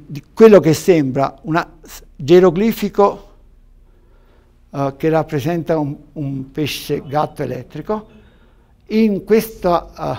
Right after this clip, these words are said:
oggetto che è, eh, la palette del, del faraone Narmer, siamo tremila duecento avanti Cristo.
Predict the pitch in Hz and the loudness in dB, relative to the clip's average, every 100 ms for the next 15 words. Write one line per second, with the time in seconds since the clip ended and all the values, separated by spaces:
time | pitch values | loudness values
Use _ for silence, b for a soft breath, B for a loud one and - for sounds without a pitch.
0 | - 240 147 135 143 127 - 165 - 196 | -10 -4 -2 0 -2 -2 -8 -10 0 2
1 | 170 143 170 - B B B B B B | 2 0 -6 -12 B B B B B B
2 | B B B 147 147 151 156 170 180 202 | B B B -8 -6 -6 -6 -6 -4 -2
3 | 214 220 226 226 - 208 160 139 170 170 | -2 0 -2 -4 -10 -10 -8 -6 -4 -6
4 | 170 151 160 156 - - - - 170 165 | -8 -10 -8 -8 -10 -16 -20 -8 -4 -2
5 | 175 175 165 160 135 135 143 135 - 160 | -2 -2 -2 -4 -6 -8 -10 -10 -10 -8
6 | 151 151 b b b b - 147 151 175 | -8 -10 b b b b -6 -4 -4 -4
7 | 160 147 156 156 147 147 147 - 135 117 | -4 -6 -6 -8 -6 -6 -8 -10 -10 -10
8 | - - 190 | -10 -10 -10